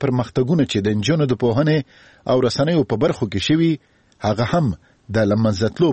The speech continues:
په حال کې دي. واشنګټن پوسټ ورځپاڼې د یو افغان لیکوال جاوید احمد لیکنه خپره کړې ده چې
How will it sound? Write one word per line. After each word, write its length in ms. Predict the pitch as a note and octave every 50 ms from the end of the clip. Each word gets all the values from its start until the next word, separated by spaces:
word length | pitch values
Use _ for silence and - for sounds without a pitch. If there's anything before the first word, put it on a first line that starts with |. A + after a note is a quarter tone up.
| G2
په 60 | - F2+ -
حال 180 | G2+ F#2+ F2+ -
کې 80 | G#2+ G#2 G2+
دي. 120 | A2+ F#2 - _ _ _ _ _ _ _ _ _ _ - - - - - - - - -
واشنګټن 420 | B2 D3+ D3+ - E3 D#3+ F3 E3+ D#3 -
پوسټ 200 | F#3 F3+ - -
ورځپاڼې 420 | E3+ D#3 - - E3+ E3 D#3+ D#3+ D#3
د 60 | C#3 C#3+
یو 80 | C#3 C3 A#2+ B2
افغان 260 | - - D#3+ D#3 D3 C#3+
لیکوال 340 | C#3+ B2+ - C#3+ D3 C#3+ C3 A2+
جاوید 340 | C3+ B2+ A#2+ A#2 B2 A#2+ A2+ - G#2
احمد 300 | F#2 F2+ C#3+ D3 - - A#2+
لیکنه 320 | A#2+ A2 - E3+ D#3+ C#3 A2 -
خپره 220 | - G#2 G2+ F#2+ -
کړې 160 | - G#2 G#2 G2
ده 60 | G2+ F#2+
چې 60 | -